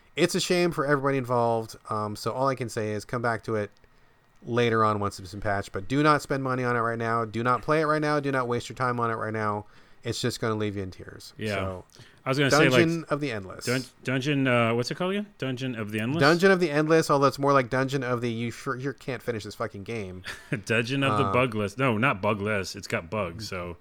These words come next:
Speaker 1: Yeah, Dungeon of the Bug Ridden. Anyway, anyway, that's my rant. I really like this game. Uh, I wish it wasn't buggy. It makes me really, really sad. So there we go. Dungeon of the Endless. Play it somewhere else. Play it on P S four. Uh, play it on Xbox. Play it on, uh,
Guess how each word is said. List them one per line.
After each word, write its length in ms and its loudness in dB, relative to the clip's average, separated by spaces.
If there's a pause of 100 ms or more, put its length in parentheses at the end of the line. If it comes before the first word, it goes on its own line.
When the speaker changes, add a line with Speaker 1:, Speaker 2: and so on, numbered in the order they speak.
(160)
Speaker 1:
Yeah, 300 -4
Dungeon 380 -4
of 80 -2
the 80 0
Bug 260 -2
Ridden. 420 -8
Anyway, 380 0 (420)
anyway, 600 10
that's 320 2
my 80 4
rant. 500 2
I 60 4
really 220 4
like 120 4
this 100 -12
game. 420 -2 (140)
Uh, 40 0
I 480 0
wish 260 0
it 40 -2
wasn't 280 -2
buggy. 260 -2
It 60 -6
makes 180 -4
me 80 -6
really, 220 -4
really 180 -10
sad. 400 -14
So 300 -14
there 140 -2
we 100 -2
go. 240 -2
Dungeon 320 2
of 60 4
the 80 6
Endless. 320 2 (280)
Play 160 12
it 80 8
somewhere 260 10
else. 180 8
Play 180 4
it 60 6
on 140 4
P 120 2
S 100 0
four. 460 2 (160)
Uh, 160 -2
play 180 -2
it 60 2
on 100 0
Xbox. 480 0
Play 140 -2
it 60 0
on, 280 -2
uh, 540 -2